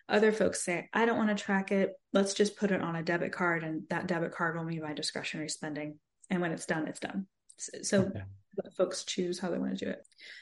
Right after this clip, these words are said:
Speaker 1: So that's the pragmatic steps that I do for every couple.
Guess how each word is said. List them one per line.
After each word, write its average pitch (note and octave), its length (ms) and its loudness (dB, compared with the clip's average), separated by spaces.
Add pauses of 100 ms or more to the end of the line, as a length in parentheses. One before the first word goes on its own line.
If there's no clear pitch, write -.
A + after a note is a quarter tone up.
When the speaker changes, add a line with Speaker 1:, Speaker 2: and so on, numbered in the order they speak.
Speaker 1:
So - 120 2
that's C4+ 340 2
the A3+ 180 4
pragmatic F3 640 0
steps - 320 -6
that E3 120 -4
I D#3+ 120 -6
do D#3+ 180 -8
for - 160 -8
every - 240 -8
couple. - 500 -8